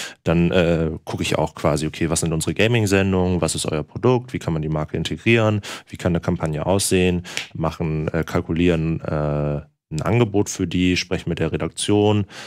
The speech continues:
nochmal, ähm, äh, wie genau wir das integrieren können.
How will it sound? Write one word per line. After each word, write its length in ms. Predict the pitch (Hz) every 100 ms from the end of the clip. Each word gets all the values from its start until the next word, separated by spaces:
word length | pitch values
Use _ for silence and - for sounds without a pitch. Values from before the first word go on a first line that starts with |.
| - -
nochmal, 680 | 98 95 87 90 90 90 -
ähm, 600 | 82 82 82 82 82 -
äh, 260 | - 80 78
wie 80 |
genau 380 | 87 80 82 85
wir 400 | 80 80 80 80
das 180 | 82 -
integrieren 460 | 82 85 98 110 110
können. 480 | 95 90 87 87